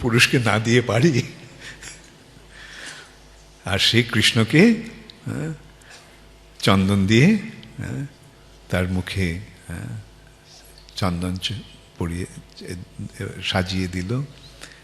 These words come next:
গন্ধ দিল তার অঙ্গে, সেই অঙ্গে। তখন কৃষ্ণ কি করল? তার পাটা ওর পায়ের ওপরে রাখল, রেখে ওর থুতনিটা ধরে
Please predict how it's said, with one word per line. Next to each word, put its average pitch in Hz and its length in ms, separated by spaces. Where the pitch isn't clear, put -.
গন্ধ 92 340
দিল 92 300
তার 87 260
অঙ্গে, 90 460
সেই 87 280
অঙ্গে। 85 340
তখন 110 220
কৃষ্ণ 120 340
কি 127 140
করল? 143 480
তার 104 260
পাটা 113 640
ওর 143 200
পায়ের 117 320
ওপরে 95 360
রাখল, 82 380
রেখে 110 260
ওর 120 160
থুতনিটা 131 500
ধরে 123 460